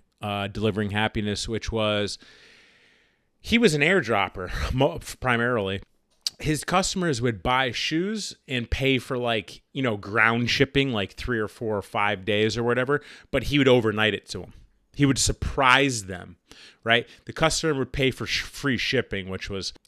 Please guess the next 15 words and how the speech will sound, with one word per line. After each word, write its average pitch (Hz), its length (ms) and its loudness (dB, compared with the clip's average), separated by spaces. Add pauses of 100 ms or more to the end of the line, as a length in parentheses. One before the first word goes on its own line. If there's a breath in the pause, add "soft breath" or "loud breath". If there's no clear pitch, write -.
ground 113 460 6
shipping, 92 400 -6
three, 113 260 -4
four, 104 280 -4
five 95 380 -2
days, 95 340 -2
whatever, 95 280 -4
maybe 95 240 -4
a 92 60 -4
week. 110 280 -2 (540)
He 151 180 2
would 143 180 4
surprise 139 800 6
the 127 80 0
customer 113 720 4